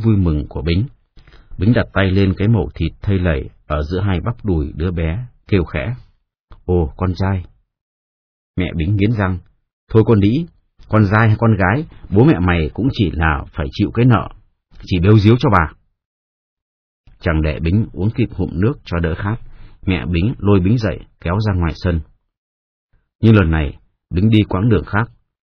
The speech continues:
quanh theo rặng tre cao vút rào rào gần bờ sông. Bính ôm chặt con vào ngực, bước từng bước. Hai chân Bính chỉ trực khuỵu xuống, người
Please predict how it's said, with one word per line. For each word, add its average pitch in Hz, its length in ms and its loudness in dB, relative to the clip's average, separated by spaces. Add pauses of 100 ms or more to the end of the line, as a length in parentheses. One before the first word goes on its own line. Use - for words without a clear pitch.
(140)
quanh 110 260 2
theo 107 320 0
rặng 90 260 -4
tre 101 360 -2
cao 98 260 0
vút 156 200 -2
rào 82 240 0
rào 76 360 -2
gần 78 160 -2
bờ 76 120 -2 (120)
sông. 90 200 0 (480)
Bính 104 160 0
ôm 135 160 4
chặt 101 200 -2
con 104 180 0
vào 85 160 -2
ngực, 78 200 -4 (280)
bước 127 240 -4
từng 76 200 0
bước. 107 200 -2 (480)
Hai 110 140 4
chân 107 180 2
Bính 95 240 2
chỉ - 200 -4
trực - 180 -6
khuỵu 98 200 -2 (160)
xuống, 92 280 -2 (240)
người 95 220 2